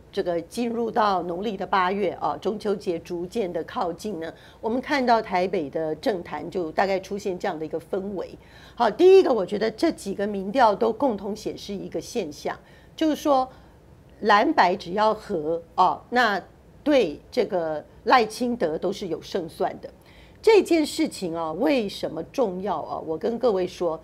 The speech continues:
其实好几个月前呐，啊，呃，我跟，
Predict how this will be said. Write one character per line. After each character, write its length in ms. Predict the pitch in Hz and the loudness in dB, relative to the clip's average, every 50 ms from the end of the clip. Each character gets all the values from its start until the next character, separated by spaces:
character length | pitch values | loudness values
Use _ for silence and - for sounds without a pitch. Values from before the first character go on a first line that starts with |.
| - - - - - | -14 -20 -20 -20 -20
其 220 | - - - 330 | -8 -2 -2 0
实 120 | 339 339 349 | 2 2 0
好 440 | 302 - - - - 202 214 269 339 | 0 -2 -2 0 2 4 4 4 2
几 240 | - - - 190 | -2 -4 -8 -6
个 120 | 147 170 175 | -4 -2 -2
月 240 | 190 214 269 233 175 | 0 2 0 0 0
前 360 | - - - - - - 135 | -2 -6 -10 -10 -10 -8 -8
呐， 80 | 156 147 | -10 -10
啊， 300 | 143 - 160 160 151 - - - - - - - - - - | -8 -6 -6 -6 -8 -8 -14 -20 -20 -20 -20 -20 -20 -16 -6
呃， 440 | - 190 185 175 160 156 147 143 - - | -2 -2 0 0 0 -2 -4 -8 -10 -8
我 420 | - 226 202 175 156 139 - - - - - - - - - - - - - - - - - - - - | 0 2 2 4 2 0 -4 -8 -12 -18 -20 -20 -20 -20 -20 -20 -20 -20 -20 -20 -20 -20 -20 -20 -20 0
跟， 400 | - 277 269 277 277 277 269 254 | 6 6 8 8 6 4 0 -2